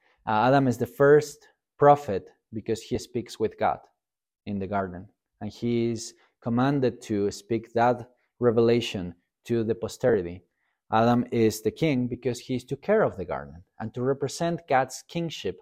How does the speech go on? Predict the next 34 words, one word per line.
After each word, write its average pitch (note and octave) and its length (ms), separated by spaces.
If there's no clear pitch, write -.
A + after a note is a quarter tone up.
on A2+ 160
earth. C3 340
And A#2 140
Adam B2+ 360
is A#2 300
a - 80
priest D3 480
because B2 340
he C#3 540
is - 160
to A#2+ 160
mediate B2 720
the A2 100
relationship A2+ 640
between A2 480
God A#2 300
and B2+ 180
humanity A#2 720
here A2 300
on A2 200
earth. A#2+ 300
So - 180
all F#3+ 260
of F3 120
those C#3+ 180
things B2+ 320
are A2 140
there. G2 280
In A#2 80
the A#2 80
New C3+ 160
Testament, A2+ 560
we G#2+ 120
have G#2+ 340